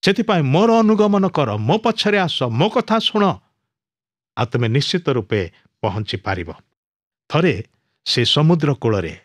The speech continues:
ଗାଲିଲି ସମୁଦ୍ର କୂଳରେ ଭ୍ରମଣ କରୁ କରୁ ଏଇ କଥା କହିକି ଲୋକମାନଙ୍କୁ ଡାକିଲେ। ତାର ଐତିହାସିକ ବିବରଣ ଆମମାନେ ଈଶ୍ୱରଙ୍କର ପବିତ୍ର ବାକ୍ୟ ବାଇବଲରେ ଦେଖିବାକୁ ପାରୁ।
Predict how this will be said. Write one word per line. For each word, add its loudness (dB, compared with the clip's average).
ଗାଲିଲି 0
ସମୁଦ୍ର -2
କୂଳରେ -4
ଭ୍ରମଣ 0
କରୁ -2
କରୁ -8
ଏଇ 4
କଥା -2
କହିକି -2
ଲୋକମାନଙ୍କୁ -2
ଡାକିଲେ। -8
ତାର 2
ଐତିହାସିକ -2
ବିବରଣ -2
ଆମମାନେ 2
ଈଶ୍ୱରଙ୍କର 0
ପବିତ୍ର -2
ବାକ୍ୟ -6
ବାଇବଲରେ 0
ଦେଖିବାକୁ -6
ପାରୁ। -6